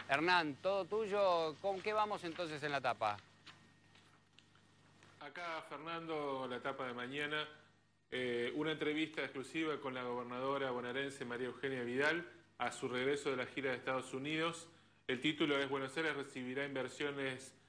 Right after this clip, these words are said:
Speaker 2: de empresas de Estados Unidos por mil quinientos millones de dólares". Un saldo para ella mucho más que satisfactorio de esta visita en la que su objetivo era justamente este, además de conseguir financiamiento de organismos como el bid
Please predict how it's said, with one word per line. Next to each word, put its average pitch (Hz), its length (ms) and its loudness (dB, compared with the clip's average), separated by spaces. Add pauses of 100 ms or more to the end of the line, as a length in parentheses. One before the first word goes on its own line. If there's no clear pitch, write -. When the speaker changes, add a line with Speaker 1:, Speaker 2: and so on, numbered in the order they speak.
(260)
Speaker 2:
de 131 80 2
empresas 135 500 0
de 123 80 -4
Estados 139 260 0
Unidos 147 280 -2
por 131 140 -2
mil 147 200 -4
quinientos 143 440 -4
millones 127 400 -2
de 123 100 -2
dólares". 110 520 0 (320)
Un 131 100 -4
saldo 135 540 4
para 127 220 2
ella 135 200 2
mucho 147 360 -4
más 139 140 0
que 139 100 -4
satisfactorio 131 1000 -2 (320)
de 135 80 4
esta 131 200 2
visita 147 600 0
en 143 100 -2
la 127 160 -2
que 147 340 0 (240)
su - 140 -2
objetivo 139 440 2
era 143 140 4
justamente 135 680 -2
este, 117 160 0
además 127 240 0
de 123 100 -2
conseguir 127 420 -6
financiamiento 131 1000 -2 (240)
de 123 100 0
organismos 127 460 4
como 117 240 0
el 113 100 4
bid 147 280 4